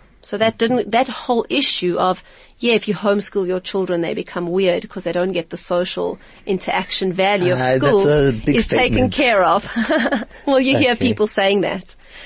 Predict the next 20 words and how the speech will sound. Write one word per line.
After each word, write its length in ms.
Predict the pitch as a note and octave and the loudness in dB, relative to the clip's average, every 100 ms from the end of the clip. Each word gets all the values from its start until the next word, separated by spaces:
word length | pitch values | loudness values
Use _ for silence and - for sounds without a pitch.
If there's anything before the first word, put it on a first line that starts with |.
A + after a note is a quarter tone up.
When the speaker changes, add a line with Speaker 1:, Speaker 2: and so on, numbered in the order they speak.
| - - _ | -20 -20 _
Speaker 1:
It's 120 | - - | -14 -6
controversial 720 | G#3+ G#3+ G#3 G#3 G#3+ - F3+ | -2 0 0 2 4 2 -4
to 100 | - | -8
keep 240 | - G3+ F#3 | -8 -6 -4
your 80 | F#3 | -4
children 360 | - F#3 F3+ | -4 -2 -2
at 100 | E3+ | -2
home 300 | - F#3 E3+ | -2 -2 -2
for 120 | E3+ E3+ | -2 -2
the, 200 | E3+ - - E3+ - | -2 -2 -10 -18 -6
you 120 | F#3 | -2
know, 140 | E3+ | -2
the 100 | E3 | -4
duration 520 | - F3 F3 E3+ - | -6 -2 0 0 -2
of 120 | E3+ E3+ | -4 -4
their, 340 | D#3 D3+ E3 - - | -6 -6 -8 -14 -12
of 140 | - F3 | -10 -6
their 120 | C#3+ | -6
schooling 420 | - - F3 D#3+ | -8 -6 -4 -2
years. 480 | E3 D#3 C#3+ G3 - | -4 -4 -6 -10 -16